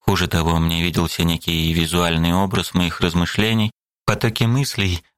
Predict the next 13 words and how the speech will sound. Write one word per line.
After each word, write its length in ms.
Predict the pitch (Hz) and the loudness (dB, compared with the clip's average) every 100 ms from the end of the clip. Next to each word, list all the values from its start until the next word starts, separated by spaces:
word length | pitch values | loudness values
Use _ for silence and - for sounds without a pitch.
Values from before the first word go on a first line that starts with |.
| - | -2
больше 380 | 92 110 - 107 | 0 2 0 -2
всего 300 | - 98 101 | 0 0 2
похожие 600 | 107 92 - 101 98 95 | 0 0 0 2 2 2
на 120 | 95 | 0
косяки 540 | - 98 - 95 - | -2 -4 -4 -4 -2
рыб, 320 | 98 98 - - | 0 0 -4 -4
плывущих 640 | - 92 95 92 - 98 - | 0 0 0 -2 -2 -4 -2
по 140 | 95 | -4
кругу, 520 | - - 120 113 110 - _ - | -2 -2 -2 0 -2 -2 _ -4
образовывали 1000 | 87 80 95 95 110 101 98 95 95 95 - _ - | -2 0 0 0 0 2 2 2 2 0 -4 _ -2
несколько 680 | 98 101 - 104 90 - 98 | 0 0 -2 -4 -2 0 0
независимых 840 | 98 90 92 95 95 95 95 95 | 0 0 0 0 -2 0 0 -2
фигур, 680 | - 98 90 92 92 92 | -2 -4 0 0 2 0